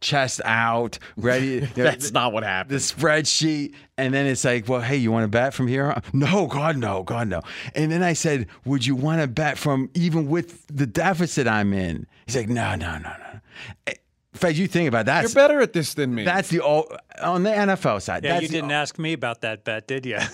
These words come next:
Speaker 1: No.
Speaker 2: R J, I'm, I'm, rec-, I'm rehabbing from knee surgery. Would, uh, so you've got an advantage. Do, would you wanna fight me right now?
Speaker 1: No.
Speaker 2: Exactly.
Speaker 1: But if, if, if I'm the professional M M A fighter and you're the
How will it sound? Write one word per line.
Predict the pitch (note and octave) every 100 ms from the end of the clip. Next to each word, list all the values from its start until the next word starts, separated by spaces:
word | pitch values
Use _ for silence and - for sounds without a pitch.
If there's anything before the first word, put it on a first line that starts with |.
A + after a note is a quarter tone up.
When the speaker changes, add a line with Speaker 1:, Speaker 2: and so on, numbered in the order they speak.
| - - - - _
Speaker 1:
No. | B2 A#2 F3 E4
Speaker 2:
R | E3
J, | F3
I'm, | D#3+ E3
I'm, | D3 E3
rec-, | D3+ -
I'm | D#3 D3+
rehabbing | D3+ D#3 D#3+ D#3 D3+
from | C#3 C3
knee | B2+ C3
surgery. | - G#2 E2+ D#2+ D#2+
Would, | D#2+ A2 G#2+
uh, | B2
so | A#2+ B2
you've | A2 B2
got | C3
an | A#2+
advantage. | G2+ G#2+ G2 E2+
Do, | - G#2+
would | A#2 G#2
you |
wanna | B2 B2
fight | A#2 B2 B2+
me | C3+
right | C3 B2+
now? | C3+ C#3 C#3 -
Speaker 1:
No. | A2 B2+ F#3 C#4+ G#3+ G#2 F2+ - -
Speaker 2:
Exactly. | C#3 C3+ B2 D#3+ D3+ - C#3+ B2+
Speaker 1:
But | C#3+ D#3
if, | D#3+ -
if, | D#3 B2+ -
if | - D#3+ D#3
I'm | F3 A3+
the | F#3+
professional | D#3+ D3 G3 F3+ F3 D#3+
M | E3
M | D#3
A | E3 F#3
fighter | G#3 C#3+ C#3+ C#3 C3 - D#3+ -
and | D3
you're | D3+ G3+
the | F3 D#3 C#3